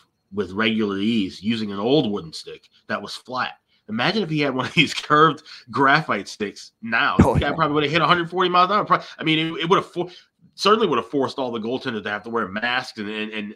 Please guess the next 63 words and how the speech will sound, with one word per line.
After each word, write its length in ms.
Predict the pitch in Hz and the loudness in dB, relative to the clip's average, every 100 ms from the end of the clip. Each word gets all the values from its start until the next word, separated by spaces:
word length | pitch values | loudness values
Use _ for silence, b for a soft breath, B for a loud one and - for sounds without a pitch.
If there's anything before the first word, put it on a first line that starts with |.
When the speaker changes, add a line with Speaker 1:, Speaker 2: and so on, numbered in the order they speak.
| 98 | -12
Speaker 1:
and 120 | 104 | -8
larger 400 | 104 127 123 120 | 0 2 2 -2
padding 380 | - 135 135 127 | -4 -4 -2 -4
and 80 | 123 | -2
everything. 420 | 185 202 98 95 | -2 -2 -4 -4
It 60 | |
would, 120 | 110 110 | -4 -4
it 160 | 113 | -4
would 100 | 117 | -4
have 140 | 113 117 | -4 -4
been 140 | 120 | -6
a, 100 | 113 - b | -6 -10 b
everything 340 | 147 156 165 156 | -4 -2 0 2
we 120 | 151 | 0
see 160 | 156 135 | 2 4
now 220 | 143 165 | 4 4
probably 220 | 143 139 | 2 0
would 80 | 135 | -2
have 80 | 131 | -2
been 80 | |
accelerated 480 | 131 - 165 151 113 | -4 0 0 0 -2
a 40 | 110 | -4
good 120 | 113 | -8
twenty-five 560 | 127 117 110 107 98 | -10 -12 -10 -10 -12
years 220 | 104 101 - | -12 -14 -16
because 340 | _ - 160 | _ -4 -4
of 100 | 143 | -4
that, 180 | 98 95 | -6 -12
because 260 | _ 117 110 | _ -10 -8
this 120 | 131 | -8
would 100 | - | -8
have, 100 | 117 b | -10 b
would 80 | - | -6
have 80 | 131 | -6
became 260 | 117 151 107 | -4 -6 -4
a 40 | |
dangerous 340 | 123 131 120 | -4 -4 -6
game 220 | - 120 107 | -10 -10 -10
to 60 | |
play 200 | - 160 | -8 -8
when 100 | 127 | -8
you 100 | 95 | -10
had 120 | 95 | -14
guys 220 | 95 95 - | -18 -20 -20
like 140 | 95 | -20
him 180 | 101 95 _ _ _ | -20 -20 _ _ _
with, 180 | 98 95 | -14 -12
uh, 240 | 101 98 95 | -12 -12 -14
with 80 | 95 | -18
the 100 | 104 | -12
modern 300 | 104 98 90 | -10 -10 -14
equipment. 320 | _ 123 71 _ _ _ _ _ _ _ _ - | _ -20 _ _ _ _ _ _ _ _ _ -4
Speaker 2:
Man, 140 | 113 | -4
if 120 | 90 | 4
that 160 | 143 139 | 6 6
hit 160 | 143 | 4
your 140 | 151 107 | 2 0
mask, 380 | 113 135 156 - | 4 4 4 -2
it 100 | - | 0
probably 200 | 117 107 | 2 4
put 160 | 113 | 2
a 40 | 95 | 2
fucking 340 | 117 113 95 | -2 -2 -4